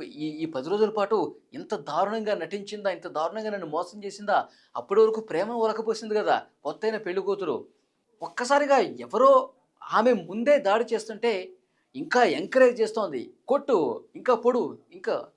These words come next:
చంపు" అన్నట్టుగా మాట్లాడుతుంటే అతను షాక్ అయిపోయాడు. కళ్ళప్పగించి షాక్ అయిపోయి చూశాడు. అతన్ని చంపేసి లోయలో పడేశారు తర్వాత.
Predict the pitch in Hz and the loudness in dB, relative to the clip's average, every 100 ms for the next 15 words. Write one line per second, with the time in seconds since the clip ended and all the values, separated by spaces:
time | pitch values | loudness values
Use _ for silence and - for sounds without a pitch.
0 | _ 196 233 190 - 139 170 170 147 127 | _ -6 -6 -10 -12 -10 -10 -6 -4 -6
1 | - _ _ 127 151 180 - 165 165 131 | -10 _ _ -8 -6 -6 -10 -10 -8 -6
2 | - _ _ _ - 156 139 - 165 190 | -10 _ _ _ -16 -12 -10 -8 -6 0
3 | 233 233 135 - _ _ _ _ _ _ | 0 0 -6 -8 _ _ _ _ _ _
4 | - 143 185 202 - 202 202 196 151 151 | -10 -4 0 0 -2 -8 -8 -6 -6 -6
5 | - _ _ - 143 151 185 180 143 131 | -12 _ _ -10 -8 -6 -6 -6 -8 -8
6 | 123 101 - _ - - 123 117 123 147 | -10 -12 -16 _ -16 -12 -12 -12 -14 -12
7 | 165 170 127 123 _ 117 139 147 117 113 | -12 -10 -10 -12 _ -8 -6 -6 -8 -10
8 | 113 104 - 107 | -12 -16 -14 -14